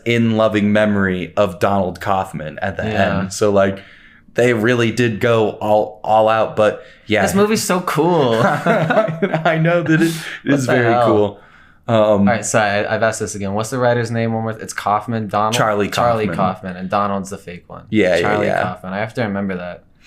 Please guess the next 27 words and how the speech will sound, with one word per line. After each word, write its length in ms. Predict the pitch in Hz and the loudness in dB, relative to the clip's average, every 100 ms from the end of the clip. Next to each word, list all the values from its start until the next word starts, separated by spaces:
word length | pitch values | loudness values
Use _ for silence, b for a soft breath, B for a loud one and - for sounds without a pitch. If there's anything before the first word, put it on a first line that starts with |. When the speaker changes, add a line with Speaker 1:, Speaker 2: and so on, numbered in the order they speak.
| B B | B B
Speaker 1:
So 240 | 117 143 | 0 0
Speaker 2:
I'm, 60 | 131 | 2
I 60 | 127 | 2
might 240 | 127 - | 0 0
be 100 | 123 | -2
a 40 | |
Charlie 320 | - 123 110 104 | -2 -2 -2 -2
Kaufman 440 | 107 98 104 95 | -2 -2 -4 -8
fan 280 | - 92 87 | -8 -12 -10
after 380 | 87 - 90 92 | -16 -16 -16 -14
watching 420 | 95 92 - 95 | -14 -14 -12 -12
this. 360 | 92 92 - - - | -12 -14 -18 -16 -4
Speaker 1:
we 140 | 120 | -2
should 220 | 113 117 | 0 0
definitely 460 | 110 110 110 107 98 - _ | 0 0 0 -2 -2 -12 _
check 280 | - 117 - | -2 -2 2
out 520 | 101 98 - - - | 2 2 0 -10 -6
Being 280 | 120 104 98 | 0 2 2
John 280 | 95 92 90 | 2 -2 -2
Mal-, 200 | 90 92 90 - 101 - - | -4 -6 -10 -10 -12 -10 -2
Being 600 | 120 131 131 127 131 127 | 2 4 2 2 -2 -6
John 320 | 104 107 107 101 | -2 0 2 2
Malkovich 640 | 98 101 90 85 87 - - | 0 -2 -2 -4 -6 -10 -6
and 340 | 95 92 95 | -6 -6 -6
Synecdoche, 540 | - 101 95 95 80 | -2 0 0 -4 -6
New 180 | 101 92 | -4 -2
York 520 | 87 87 87 90 - | -2 -2 -4 -6 -18